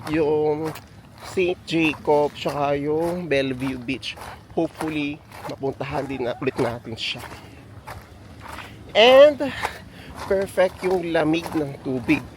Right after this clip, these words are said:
Kasi napaka-init ng panahon. Ayan. So, malapit na po tayo palabas. Tapos, magkakape-kape lang tayo. Ayan. Pahinga lang.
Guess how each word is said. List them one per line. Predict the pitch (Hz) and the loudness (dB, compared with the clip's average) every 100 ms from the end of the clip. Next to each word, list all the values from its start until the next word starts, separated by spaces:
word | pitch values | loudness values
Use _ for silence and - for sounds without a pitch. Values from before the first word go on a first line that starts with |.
| - - - | -18 -18 -8
Kasi | 143 - 156 151 | -6 -4 -4 -2
napaka-init | 135 127 - 127 131 127 - - - - - - - - 190 156 127 123 131 - - | -2 -4 -2 -2 -2 -6 -8 -12 -14 -14 -16 -18 -18 -6 0 2 2 2 2 0 -6
ng | 131 - - | -6 -8 -2
panahon. | 120 113 107 135 135 101 - - - - - - - - - - 123 | -2 -2 -2 -4 -4 -8 -14 -14 -14 -16 -18 -20 -20 -18 -18 -16 -12
Ayan. | 123 113 - 104 - - - - - - - - - - | -12 -10 -10 -10 -12 -16 -20 -20 -16 -14 -14 -20 -20 -16
So, | - 175 | -10 -8
malapit | 143 131 - 208 | -4 -4 -4 -4
na | 226 | 0
po | |
tayo | 202 190 | 0 2
palabas. | 196 196 190 143 127 139 156 180 180 | 2 0 0 2 2 2 0 0 -2
Tapos, | 123 - - 147 | -2 -2 -6 -8
magkakape-kape | 131 - 131 123 135 139 139 | -8 -4 -2 0 0 -2 -2
lang | 135 135 | -2 -2
tayo. | - 151 156 165 156 135 127 131 139 - - - - - | -2 0 0 0 -2 -4 -4 -6 -8 -16 -18 -16 -14 -14
Ayan. | 131 123 120 123 120 - - - - - | -10 -8 -6 -6 -8 -10 -18 -20 -20 -14
Pahinga | - 131 123 131 147 | -8 -6 -4 -4 -4
lang. | 147 127 127 131 139 | -2 -2 -4 -6 -8